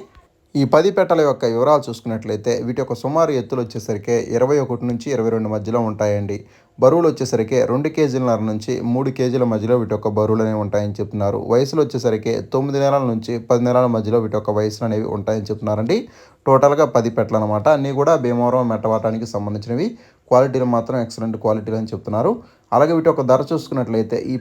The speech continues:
పది పెట్టలని కలిపి ముప్పై ఆరు వేల రూపాయలు అయితే చెప్పడం జరిగిందండి. ముప్పై ఆరు వేల రూపాయలు బల్క్గా ఈ పది పెట్టలని కలిపి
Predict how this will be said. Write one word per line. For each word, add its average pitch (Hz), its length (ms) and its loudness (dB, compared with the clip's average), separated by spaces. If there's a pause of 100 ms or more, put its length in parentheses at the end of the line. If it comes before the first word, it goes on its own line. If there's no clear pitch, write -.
పది 147 260 2
పెట్టలని 135 460 2
కలిపి 104 300 0 (540)
ముప్పై 123 340 4
ఆరు 143 160 4
వేల 160 120 2 (100)
రూపాయలు 131 280 0
అయితే 123 220 -6
చెప్పడం 113 320 -6
జరిగిందండి. 98 480 -8 (460)
ముప్పై 107 220 0 (120)
ఆరు 117 140 4
వేల 127 200 6
రూపాయలు 120 340 2 (140)
బల్క్గా 123 420 2 (140)
ఈ - 100 -4
పది 113 240 -2
పెట్టలని 117 420 -2
కలిపి 104 280 -2